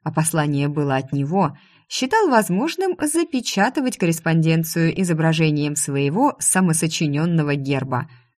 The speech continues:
Я прочла. «Он собирается посетить нас?»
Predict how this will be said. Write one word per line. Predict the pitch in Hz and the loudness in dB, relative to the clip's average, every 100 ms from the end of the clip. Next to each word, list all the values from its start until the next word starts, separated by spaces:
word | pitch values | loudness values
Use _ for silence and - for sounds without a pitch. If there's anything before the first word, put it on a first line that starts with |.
| _ | _
Я | - 190 370 | -2 0 0
прочла. | 302 262 - 135 127 - _ _ _ _ _ _ | -2 -4 -6 -6 -8 -10 _ _ _ _ _ _
«Он | 233 302 | 2 2
собирается | - 208 175 165 214 226 - 175 | 2 2 2 2 0 -2 -4 -2
посетить | 180 165 165 127 247 349 | -2 -2 -4 -4 -6 -4
нас?» | 247 160 - | -2 -2 -2